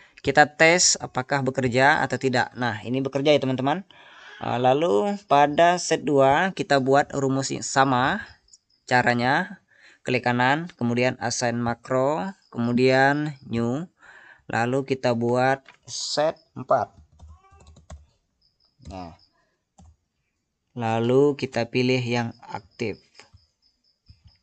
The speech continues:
Oke, selanjutnya kita kembali lagi ke lembar kerja Excel dan kita pilih tanda panah pada set tiga.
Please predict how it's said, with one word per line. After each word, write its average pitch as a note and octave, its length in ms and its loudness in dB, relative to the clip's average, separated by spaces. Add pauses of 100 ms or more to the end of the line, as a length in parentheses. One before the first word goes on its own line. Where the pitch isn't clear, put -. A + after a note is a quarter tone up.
(680)
Oke, B2+ 480 -2 (240)
selanjutnya C#3 960 0
kita C3 160 -2
kembali C3 400 2
lagi C3 240 2
ke C3 80 -4
lembar B2 240 0
kerja B2 260 -8
Excel D#3+ 600 0 (480)
dan C#3+ 320 -2
kita B2+ 320 0
pilih D3 560 0 (160)
tanda B2+ 320 -2
panah C3 560 0
pada B2+ 560 2
set B2+ 400 -4
tiga. A2+ 560 -4